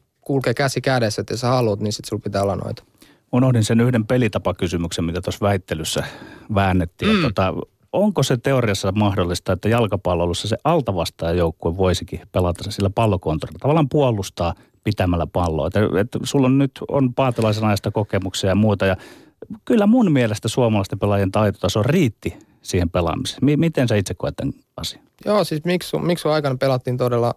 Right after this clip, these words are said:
Speaker 1: hyvää tämmöistä niinku yleisöystävällistä fudista ja pallokontrollia. Ja jos oltaisiin saatu paikoista vähän enemmän ma-, maaleja, niin todennäköisesti me oltaisiin pystytty voittaa jo-, joitain noita pelejä ja oltaisiin todennäköisesti kisoissa. Ja,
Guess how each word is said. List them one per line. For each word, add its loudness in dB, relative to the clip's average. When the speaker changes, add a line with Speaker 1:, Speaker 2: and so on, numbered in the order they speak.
Speaker 1:
hyvää 2
tämmöistä 0
niinku -2
yleisöystävällistä 0
fudista -2
ja 0
pallokontrollia. -2
Ja -2
jos -4
oltaisiin 2
saatu 0
paikoista 0
vähän 0
enemmän -2
ma-, -2
maaleja, 2
niin -2
todennäköisesti -2
me -12
oltaisiin -4
pystytty -6
voittaa 0
jo-, -4
joitain -4
noita -6
pelejä -2
ja -4
oltaisiin -4
todennäköisesti -4
kisoissa. -2
Ja, -2